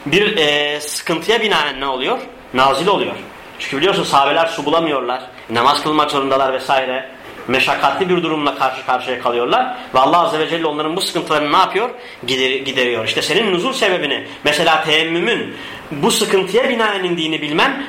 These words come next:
hem imanını arttırır, hem Allah'ın kullarına verdiği değeri arttırır,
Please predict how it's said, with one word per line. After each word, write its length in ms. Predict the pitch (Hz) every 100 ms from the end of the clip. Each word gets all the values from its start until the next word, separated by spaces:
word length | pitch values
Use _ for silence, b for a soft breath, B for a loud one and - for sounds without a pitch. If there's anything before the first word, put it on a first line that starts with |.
| -
hem 160 | 175
imanını 500 | 170 151 143 139 165
arttırır, 360 | 208 208 226 233 - B -
hem 180 | 156
Allah'ın 500 | 160 151 156 165 160
kullarına 360 | - 143 147 160
verdiği 360 | 151 147 151 135
değeri 240 | 127 143
arttırır, 420 | 190 190 214 240